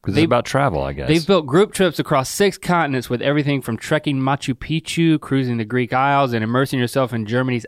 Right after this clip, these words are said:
Speaker 2: Oktoberfest. And almost half of College Break travelers sign up solo. So even if you sign up by yourself, you'll not be traveling alone on your trip.
Speaker 1: And not only will you not be alone,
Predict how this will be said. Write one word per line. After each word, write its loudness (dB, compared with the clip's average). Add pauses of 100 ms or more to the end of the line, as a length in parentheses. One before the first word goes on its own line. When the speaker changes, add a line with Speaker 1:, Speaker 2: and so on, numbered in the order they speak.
Speaker 2:
Oktoberfest. -4 (140)
And 0 (360)
almost 0
half 0
of -6
College 0
Break -2
travelers 0
sign 0
up -4
solo. 2 (260)
So 0
even 0
if 0
you 4
sign 2
up -2
by 2
yourself, 2 (320)
you'll 2
not 4
be 0
traveling 0
alone 2
on -2
your -2
trip. -6 (100)
Speaker 1:
And 2
not 4
only 4
will 4
you 4
not 2
be 2
alone, 4